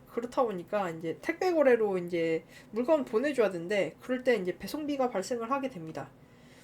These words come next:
네, 그래서, 그런, 그래서 이제 번개장터로 옮겼죠.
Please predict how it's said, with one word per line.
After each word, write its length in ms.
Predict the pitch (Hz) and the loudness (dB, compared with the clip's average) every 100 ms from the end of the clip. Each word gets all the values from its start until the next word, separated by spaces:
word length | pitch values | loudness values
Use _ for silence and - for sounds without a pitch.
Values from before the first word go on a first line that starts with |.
| - - - | -20 -20 -12
네, 240 | 156 - - - | -12 -12 -18 -10
그래서, 760 | - 214 214 214 208 208 202 - - | -4 -2 0 0 0 -4 -6 -12 -14
그런, 320 | - 226 214 - - - | -4 -2 -2 -8 -18 2
그래서 460 | 233 247 247 269 | 8 8 8 6
이제 480 | 196 185 180 170 165 | 2 4 4 4 2
번개장터로 580 | 214 269 339 339 349 294 | 0 2 2 2 2 0
옮겼죠. 440 | 175 208 214 254 | 2 0 0 -4